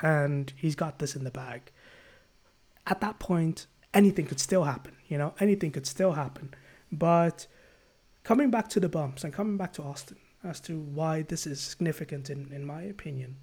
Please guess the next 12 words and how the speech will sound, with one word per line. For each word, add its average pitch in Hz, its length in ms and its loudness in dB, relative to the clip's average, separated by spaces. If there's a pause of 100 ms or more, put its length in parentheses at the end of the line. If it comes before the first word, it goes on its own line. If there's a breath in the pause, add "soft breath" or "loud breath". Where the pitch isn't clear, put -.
is 160 180 -4
that, 156 500 2 (2000 loud breath)
um, 160 520 0 (680)
the 185 60 4
bumps 160 640 4 (240)
caused - 260 -6
such 214 300 -4
devastation 156 640 -8
to - 100 -14
the - 100 -16
cars 135 480 -8
that - 180 -14